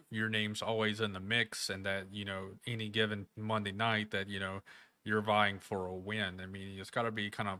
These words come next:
pumped and stoked in your own self that, to be able to be up front in that huge of a competitive league that you guys have. I mean, start out, you know, having forty plus every week and then kinda dwindle down to, like, thirty plus every week. And, you know,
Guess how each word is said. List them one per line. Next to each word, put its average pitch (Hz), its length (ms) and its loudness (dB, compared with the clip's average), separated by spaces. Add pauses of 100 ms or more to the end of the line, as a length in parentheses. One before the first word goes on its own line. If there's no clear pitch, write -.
pumped 107 260 0
and 95 120 -6
stoked 107 300 0
in 98 120 -6
your 98 240 -2
own 107 220 0
self 107 380 2
that, 98 180 2 (540)
to 104 100 -2
be 107 120 6
able 104 180 4
to 101 500 -2 (220)
be 117 180 0
up 113 120 2
front 113 460 0
in 101 180 -8
that 107 260 2
huge 131 320 -4
of 104 100 0
a 104 40 -6
competitive 104 560 0
league 104 320 -6
that 101 200 -8
you 98 80 -6
guys 98 320 -2
have. 101 300 2
I 92 40 -8
mean, 98 260 -8 (460)
start 110 300 4
out, 107 280 4
you 101 100 -6
know, 98 140 -2
having 101 300 0
forty 107 300 -2
plus 104 380 0
every 98 220 2
week 101 300 -2
and 101 80 -8
then 98 140 -6
kinda 101 240 -4
dwindle 101 260 -2
down 101 220 0
to, 104 80 0
like, 101 200 0
thirty 104 240 2
plus 101 380 0
every 95 220 -2
week. 92 320 -10 (500)
And, 92 560 -6
you 101 80 -8
know, 92 260 -8